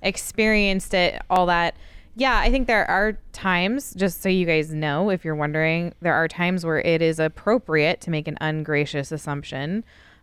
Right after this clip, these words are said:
Um, when the C E O of Planned Parenthood talks about caring about people,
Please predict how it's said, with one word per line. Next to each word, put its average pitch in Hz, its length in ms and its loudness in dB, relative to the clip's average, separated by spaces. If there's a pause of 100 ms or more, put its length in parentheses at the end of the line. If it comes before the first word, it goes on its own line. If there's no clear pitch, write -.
Um, 147 580 0 (320)
when 160 520 0
the 151 440 4
C 160 440 0
E 156 40 4
O 143 160 4
of 151 160 0
Planned 147 280 -2
Parenthood 147 520 -2
talks 139 280 -4
about 139 260 0
caring 170 340 0
about 139 240 -2
people, 139 520 -2